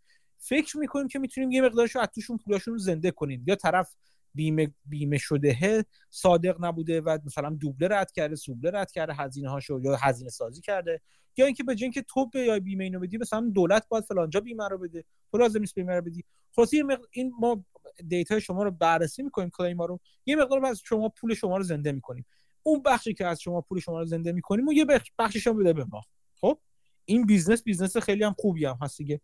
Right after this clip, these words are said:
یکی از چیزاش این که باعث می‌شه شرکت بیمه هزینه اضافه بر تعهدشون رو انجام ندن. خب این، این یه همچین شرکتی به وجود میاد. یعنی توی خودش این بخش رو درست کرد.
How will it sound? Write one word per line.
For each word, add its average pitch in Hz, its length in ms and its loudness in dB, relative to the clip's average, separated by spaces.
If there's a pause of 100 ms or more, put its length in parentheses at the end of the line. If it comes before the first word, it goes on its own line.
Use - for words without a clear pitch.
(360)
یکی 214 280 6
از 190 160 4
چیزاش 196 220 -6
این 247 80 -4
که 226 200 -4
باعث 214 220 4
می‌شه 220 120 -4
شرکت 185 320 0
بیمه 185 420 0 (1000)
هزینه 175 840 6
اضافه 160 540 4
بر 160 180 0
تعهدشون 196 760 -6
رو 226 100 -2
انجام 165 500 0
ندن. 107 240 -6 (340)
خب 269 280 -6 (520)
این، 330 340 -4
این 320 320 -4 (400)
یه 269 160 2
همچین 254 300 0
شرکتی 180 380 2
به 156 80 -2
وجود 135 160 -8
میاد. 143 80 -2
یعنی 170 60 -2
توی 220 260 -2
خودش 254 420 -2
این 233 140 -2
بخش 202 200 -2
رو 190 100 -18
درست 147 280 -12
کرد. 110 180 -10